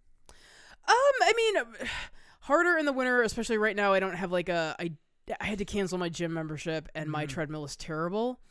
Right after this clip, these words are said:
Speaker 2: Mm-hmm.
Speaker 1: So I'm mostly just trying to keep, like, it, it's never gonna be the same as running, but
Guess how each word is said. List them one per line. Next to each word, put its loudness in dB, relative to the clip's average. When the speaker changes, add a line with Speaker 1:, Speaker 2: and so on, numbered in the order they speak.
Speaker 2:
Mm-hmm. -14
Speaker 1:
So -4
I'm -2
mostly 2
just 0
trying 0
to -4
keep, -6
like, -6
it, -20
it's -12
never -8
gonna -4
be -4
the -6
same -8
as -10
running, -4
but -2